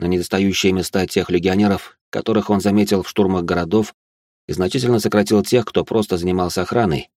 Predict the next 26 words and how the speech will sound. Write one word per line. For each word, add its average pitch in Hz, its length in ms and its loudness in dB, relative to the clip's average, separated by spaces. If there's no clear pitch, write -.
вернув 90 380 -2
их 92 140 0
обратно 90 380 0
в - 60 -16
пехотные 85 440 -2
части. - 420 -6
Любви 98 360 2
ему 127 220 4
эти 113 220 2
мероприятия 104 600 4
среди 98 280 0
уже 95 200 2
бывших 92 360 -2
моих 92 220 0
охранников 87 580 -2
не 90 100 -2
прибавили, 87 520 0
но 123 100 -6
все 127 160 -2
равно 127 300 2
костяк 87 440 -4
тех, 107 200 0
кто - 200 -4
охранял 90 400 -2
мой 87 140 0
шатер 98 460 0